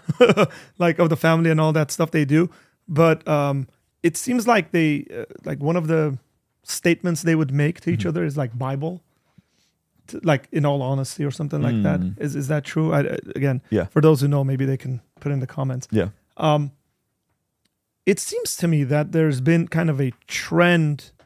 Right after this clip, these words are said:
Speaker 1: in their family line
Speaker 2: Mm-hmm.
Speaker 1: of, of folks being pretty biblical or being believers.
Speaker 2: Mm-hmm.
Speaker 1: Um, in my estimation, from what I see, I wouldn't say that's the case currently.
Speaker 2: Mm-hmm.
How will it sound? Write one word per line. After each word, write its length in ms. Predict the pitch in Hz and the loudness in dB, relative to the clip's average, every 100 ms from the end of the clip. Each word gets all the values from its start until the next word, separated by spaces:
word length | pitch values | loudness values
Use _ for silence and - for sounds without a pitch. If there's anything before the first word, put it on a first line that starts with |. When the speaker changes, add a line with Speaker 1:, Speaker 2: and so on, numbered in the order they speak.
| _ _ _ _ _ _ _ - | _ _ _ _ _ _ _ 2
Speaker 1:
in 220 | 190 185 | 4 4
their 140 | 170 143 | 2 0
family 440 | 165 165 160 143 | 0 0 2 0
line 340 | 127 117 143 135 | -2 -6 -6 0
Speaker 2:
Mm-hmm. 180 | 117 117 | 0 0
Speaker 1:
of, 160 | 151 127 | -2 -2
of 140 | 139 | -6
folks 400 | - 160 160 - | 2 2 2 -4
being 400 | 151 151 147 139 - _ _ _ _ _ - | 0 0 0 -2 -6 _ _ _ _ _ -8
pretty 220 | 165 160 156 _ - | -4 -4 -4 _ 2
biblical 480 | 160 170 165 165 147 | 4 4 2 2 2
or 80 | 135 | 2
being 320 | 151 143 127 | 0 0 0
believers. 800 | 131 127 139 135 147 165 - - | 0 0 0 -2 -10 -12 -16 -6
Speaker 2:
Mm-hmm. 500 | 117 107 113 _ - | -2 -2 -4 _ -4
Speaker 1:
Um, 480 | 147 139 127 135 170 _ _ _ _ _ _ _ _ _ - | 0 0 -2 -4 -8 _ _ _ _ _ _ _ _ _ -2
in 200 | 147 139 | 0 2
my 220 | 151 170 | 4 4
estimation, 640 | 160 - 160 151 139 156 | 4 2 2 2 2 -2
from 200 | - 143 | -2 -2
what 120 | 131 | 0
I 80 | 135 | -2
see, 220 | 131 - 156 | -2 0 0
I 60 | |
wouldn't 260 | 131 135 135 | 0 -2 -4
say 220 | - 139 | -2 -2
that's 200 | 135 - | -2 -4
the 100 | 139 | -8
case 260 | - 139 - | -6 -6 -6
currently. 540 | - 160 190 226 269 | -4 -2 -2 -6 -4
Speaker 2:
Mm-hmm. 160 | - | -4